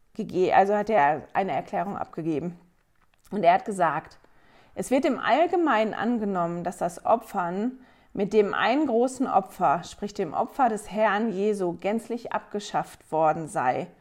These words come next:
und in Zukunft keine Notwendigkeit für die heilige Handlung des Opferns bestehe. Wer das aber behauptet, ist gewiss nicht mit den Pflichten, den Rechten und der Vollmacht des Priestertums oder mit den Propheten vertraut.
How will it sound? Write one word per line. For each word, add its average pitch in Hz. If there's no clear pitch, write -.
und 214
in 214
Zukunft 311
keine 349
Notwendigkeit 202
für -
die 202
heilige 247
Handlung 214
des 247
Opferns 214
bestehe. 175
Wer 190
das -
aber 339
behauptet, 226
ist -
gewiss 226
nicht 311
mit 214
den 175
Pflichten, 311
den 277
Rechten -
und 247
der 185
Vollmacht 220
des -
Priestertums 190
oder 196
mit 190
den 185
Propheten 196
vertraut. -